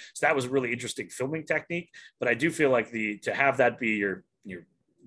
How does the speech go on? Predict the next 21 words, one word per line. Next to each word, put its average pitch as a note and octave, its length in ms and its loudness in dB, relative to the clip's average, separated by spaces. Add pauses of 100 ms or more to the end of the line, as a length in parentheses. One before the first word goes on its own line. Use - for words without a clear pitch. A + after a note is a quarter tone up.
(140)
big A#2+ 240 4
moment G#2+ 460 2 (300)
at A2+ 120 -2
the G#2+ 120 0
end G2+ 240 -2
just - 180 -10
pushed - 260 2
it G#2+ 120 -2
just - 180 -2
a G2+ 40 -2
little F#2+ 200 -4
too F2+ 240 -8
far. F2 240 -8 (280)
Uh, C#3 100 8
there's C3 180 8
a C3+ 40 6
great D3+ 440 2
little, C#3+ 460 4
uh, A2+ 280 6 (1040)
you C3+ 120 0
know, G2 300 -4